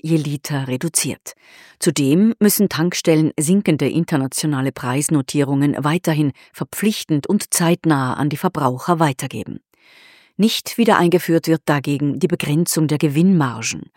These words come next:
Darüber hatte es innerhalb der Regierung Streit gegeben. Finanzminister Markus Marterbauer, S P Ö, hält eine Spritpreisbremse ohne Margenbegrenzung für wenig sinnvoll. Wirtschaftsminister Wolfgang Hattmannsdorfer, Ö V P,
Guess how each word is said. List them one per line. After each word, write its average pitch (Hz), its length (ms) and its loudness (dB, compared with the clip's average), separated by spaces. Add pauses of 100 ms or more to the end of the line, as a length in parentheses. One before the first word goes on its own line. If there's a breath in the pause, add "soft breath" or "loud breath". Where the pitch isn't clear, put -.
(460 soft breath)
Darüber 135 400 0
hatte 143 260 2
es 143 140 0
innerhalb 156 380 2
der 156 100 0
Regierung 156 480 0
Streit 143 500 -4
gegeben. 143 460 -2 (460 soft breath)
Finanzminister 185 800 2
Markus 156 480 0
Marterbauer, 139 800 -2
S 151 180 -2
P - 180 -4
Ö, 156 260 4 (340 soft breath)
hält 180 480 0
eine 170 180 2
Spritpreisbremse 151 1300 0
ohne 180 340 2
Margenbegrenzung 139 1080 -2
für - 240 0
wenig 156 540 0
sinnvoll. 143 500 -2 (600 loud breath)
Wirtschaftsminister 165 960 0
Wolfgang 135 500 -2
Hattmannsdorfer, 175 1000 0
Ö 143 140 0
V 131 220 -6
P, 156 320 -2